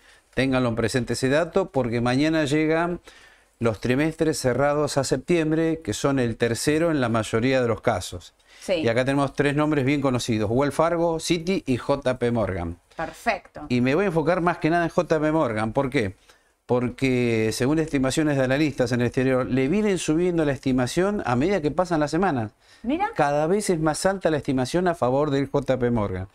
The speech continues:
Speaker 2: Mira.
Speaker 1: Con lo cual, todos esperan, o una gran mayoría,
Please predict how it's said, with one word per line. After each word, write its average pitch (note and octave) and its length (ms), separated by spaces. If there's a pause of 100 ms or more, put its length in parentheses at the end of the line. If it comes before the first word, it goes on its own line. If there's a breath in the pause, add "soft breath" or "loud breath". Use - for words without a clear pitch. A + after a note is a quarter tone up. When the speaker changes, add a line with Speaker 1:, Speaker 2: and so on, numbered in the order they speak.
(100)
Speaker 2:
Mira. C4 280
Speaker 1:
Con G#2+ 140
lo A2 120
cual, D#3+ 320 (440)
todos D3 360
esperan, C#3 540
o G2+ 100
una A2 260
gran B2 180
mayoría, D3 580